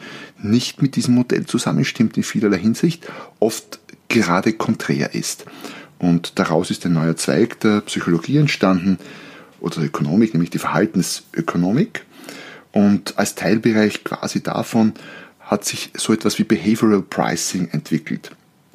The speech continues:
Worum geht es? Es geht um Preisstrategien, die angepasst sind an das, äh,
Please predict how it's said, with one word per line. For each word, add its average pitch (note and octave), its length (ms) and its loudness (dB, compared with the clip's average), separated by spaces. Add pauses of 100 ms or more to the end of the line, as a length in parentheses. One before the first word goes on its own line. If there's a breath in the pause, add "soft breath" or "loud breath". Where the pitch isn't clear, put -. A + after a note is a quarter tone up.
(720)
Worum F2+ 300 2
geht F#2 180 4
es? B2+ 220 2 (440 loud breath)
Es - 160 -8
geht G#2 200 2
um G2+ 100 6
Preisstrategien, G#2 1000 0
die - 200 -2
angepasst F#2+ 680 0
sind F#2+ 300 2
an D#2+ 180 4
das, - 500 -2
äh, C#2+ 380 2